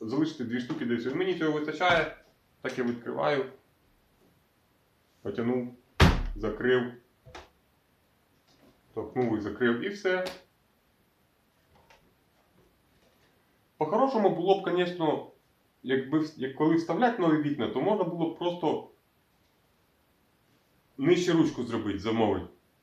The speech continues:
щоб до неї доставати. Ну, у мене вже вікно стояло, коли ми сюди приїхали в цю хату жити. А міняти його нема смисла, так що отак. Отак я от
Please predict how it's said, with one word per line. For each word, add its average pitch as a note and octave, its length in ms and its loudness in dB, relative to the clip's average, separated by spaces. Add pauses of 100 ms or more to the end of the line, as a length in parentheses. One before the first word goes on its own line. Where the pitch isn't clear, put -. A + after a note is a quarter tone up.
(260)
щоб G#2 180 -12
до A#2 120 0
неї A2+ 200 4
доставати. G#2+ 480 -4
Ну, F3+ 180 -2
у D3+ 40 0
мене C#3+ 360 0
вже B2 280 0
вікно A#2+ 340 -2
стояло, D#3+ 400 -2
коли C3+ 140 -4
ми C3 140 0
сюди A#2+ 180 -4
приїхали B2 480 -2
в A2+ 100 -4
цю - 60 -10
хату A#2 280 -4
жити. D#3 260 -4 (2500)
А B2 100 0
міняти E3 320 4
його A#2+ 200 2
нема G#2+ 220 0
смисла, C3 420 -4
так - 220 -16
що A2+ 120 -10
отак. G2 280 -12 (720)
Отак F3+ 280 -2
я D#3 80 2
от A#2+ 240 0